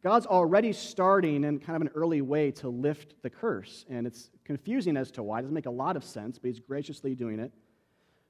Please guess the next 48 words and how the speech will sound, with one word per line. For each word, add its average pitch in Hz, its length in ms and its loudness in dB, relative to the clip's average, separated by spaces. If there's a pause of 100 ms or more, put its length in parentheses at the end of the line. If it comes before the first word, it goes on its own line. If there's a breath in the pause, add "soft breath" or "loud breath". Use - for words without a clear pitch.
But 190 100 10
even 214 240 8
here, 226 260 8
specifically 196 680 2
to 160 80 4
say, 165 160 2
"I'm 160 100 4
never 180 240 4
gonna 175 180 2
bring 160 160 2
a 151 60 2
flood 160 280 2
again," 151 240 2
it, 156 180 2
it 156 140 -4
gives 202 140 6
us 202 140 2
a 180 40 2
glimpse 170 460 0
into 190 220 0
his 170 120 4
patient 165 360 -2
grace. 151 280 2
But - 300 0 (320 soft breath)
especially 262 720 4
when 220 160 6
you 202 80 2
see 202 280 0
his 160 180 4
reason, 147 520 0 (680)
and 139 80 -6
maybe 151 140 2
you 147 60 4
saw 147 220 4
this 143 160 -2
when 139 100 -2
I 131 60 0
was 135 200 -2
reading, 135 300 0
but 127 160 -2
especially 226 340 -4
when 247 100 4
you 202 60 4
see 208 140 0
this 180 180 2
in 160 60 2
number 160 220 2
two, 143 280 0